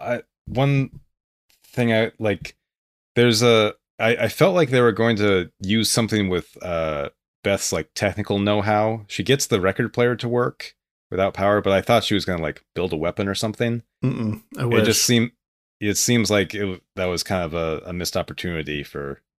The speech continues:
Speaker 1: for, 'cause, like, both sisters have, are, like, seen, like, tinkering around with things. I thought that was gonna be, like, a through line throughout, but nah.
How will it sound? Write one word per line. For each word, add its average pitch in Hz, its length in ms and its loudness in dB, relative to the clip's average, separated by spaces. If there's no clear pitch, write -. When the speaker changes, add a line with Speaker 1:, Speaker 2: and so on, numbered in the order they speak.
Speaker 1:
for, 85 140 0
'cause, 82 240 -4
like, 80 220 0
both 107 180 4
sisters 95 680 -2
have, 87 300 -4
are, 85 240 -6
like, 80 220 -6
seen, 85 440 -4
like, 78 280 -8
tinkering 87 320 -2
around 82 340 -4
with 76 120 -8
things. 73 640 -8
I 82 120 -4
thought 78 220 -2
that 85 100 -2
was 78 100 -6
gonna 76 180 -6
be, 76 260 -6
like, 73 280 -6
a 82 80 -12
through 76 260 -10
line 71 240 -6
throughout, 71 440 -6
but - 160 -14
nah. 67 240 -6